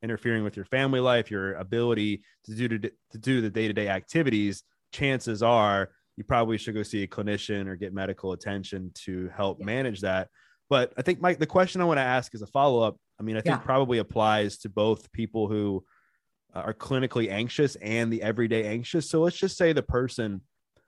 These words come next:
Speaker 1: who's experienced trauma, they've, they've just been somebody who's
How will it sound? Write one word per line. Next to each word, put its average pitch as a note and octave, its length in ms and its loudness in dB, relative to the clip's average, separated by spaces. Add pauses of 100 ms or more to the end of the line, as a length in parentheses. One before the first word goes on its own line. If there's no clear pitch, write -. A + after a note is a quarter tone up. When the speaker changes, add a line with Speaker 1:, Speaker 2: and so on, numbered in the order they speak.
(140)
Speaker 1:
who's C3 140 -2
experienced B2+ 800 -2 (220)
trauma, A#2 600 4
they've, G#2 380 -2 (400)
they've G2+ 160 -6
just A2+ 200 -10
been B2 120 -2
somebody A#2 380 0
who's G#2+ 180 -4